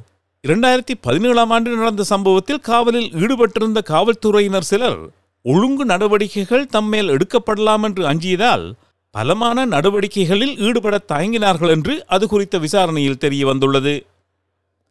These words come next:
பெர்க் ஸ்ட்ரீட்டில் உள்ள அங்காடி ஊடாகவும் நடைபாதையிலும் ஓட்டப்பட்ட மோட்டார் வாகனம் ஆறு பேர் உயிரிழக்க காரணமாக இருந்தது. அதில் மரணித்தவர்களின் குடும்ப அங்கத்தினர் உட்பட ஐம்பது பேர்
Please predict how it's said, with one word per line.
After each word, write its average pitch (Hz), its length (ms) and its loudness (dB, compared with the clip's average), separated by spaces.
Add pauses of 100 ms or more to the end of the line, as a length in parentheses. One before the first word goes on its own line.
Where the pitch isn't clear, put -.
(320)
பெர்க் 220 220 0
ஸ்ட்ரீட்டில் 226 460 -4
உள்ள 208 200 2 (180)
அங்காடி 226 400 0 (140)
ஊடாகவும் 196 500 0 (240)
நடைபாதையிலும் 208 800 0 (100)
ஓட்டப்பட்ட 190 640 0
மோட்டார் 170 400 2
வாகனம் 151 400 -2 (480)
ஆறு 214 160 4 (100)
பேர் 262 200 2 (180)
உயிரிழக்க 185 520 0 (240)
காரணமாக 147 480 2 (120)
இருந்தது. 135 380 0 (1300)
அதில் 160 240 2 (140)
மரணித்தவர்களின் 233 840 0
குடும்ப 233 360 0 (100)
அங்கத்தினர் 202 500 0
உட்பட 196 260 0 (580)
ஐம்பது 233 360 0
பேர் 269 180 0